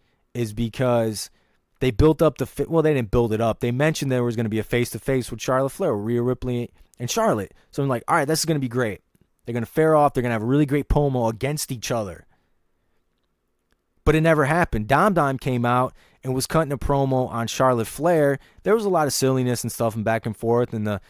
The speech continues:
the best one was, you know, Charlotte Flair says, "I have a real Latino man with a thicker accent at home." That's very cute and believable,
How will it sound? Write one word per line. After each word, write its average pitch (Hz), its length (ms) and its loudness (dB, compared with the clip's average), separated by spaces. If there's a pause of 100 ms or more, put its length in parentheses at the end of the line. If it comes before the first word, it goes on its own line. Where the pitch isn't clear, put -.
(160)
the 113 80 -4
best 123 300 0
one 120 280 -4
was, 113 260 -2 (380)
you 127 120 -2
know, 110 260 0
Charlotte 123 300 2
Flair 123 200 2
says, 113 240 -2
"I 117 120 -2
have 110 140 -4
a 117 60 -4
real 113 240 -2
Latino 110 420 -2
man 107 300 -2
with 104 120 -2
a 98 40 -6
thicker 104 260 -4
accent 110 400 -2
at 104 60 -4
home." 117 300 0
That's 151 220 0
very 160 240 0
cute 165 340 -2
and 123 120 -8
believable, 120 580 -2